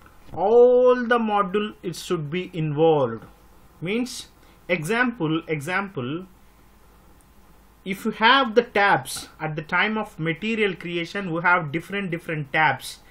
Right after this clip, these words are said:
Example, uh, basic data one, basic data two, sales information one, sales information two. Like there is,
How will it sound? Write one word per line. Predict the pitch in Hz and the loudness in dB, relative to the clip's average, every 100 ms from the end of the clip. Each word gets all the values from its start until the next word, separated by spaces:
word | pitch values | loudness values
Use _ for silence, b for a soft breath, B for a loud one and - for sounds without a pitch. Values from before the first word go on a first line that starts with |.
| b b - | b b -10
Example, | 139 151 180 180 175 147 135 | -6 -2 -4 -2 -2 -2 -4
uh, | 131 127 - 139 | -4 -8 -10 -2
basic | 180 185 180 151 | 0 0 -2 -2
data | 165 160 151 | 0 0 0
one, | 151 147 143 | -2 -4 -2
basic | 175 185 180 151 | 0 -2 -4 -2
data | 156 156 151 160 | -2 -2 -4 -4
two, | 143 139 b b - | -8 -10 b b -8
sales | - 214 208 202 | 0 2 2 -4
information | 185 180 165 165 170 | -8 -6 -6 -4 -4
one, | 151 151 | -4 -6
sales | 151 202 214 208 | 0 2 2 -2
information | 185 175 165 156 156 143 | -6 -6 -6 -6 -8 -8
two. | 147 135 B B - | -8 -8 B B -4
Like | 220 175 | -4 4
there | 208 | 4
is, | 233 226 | 4 0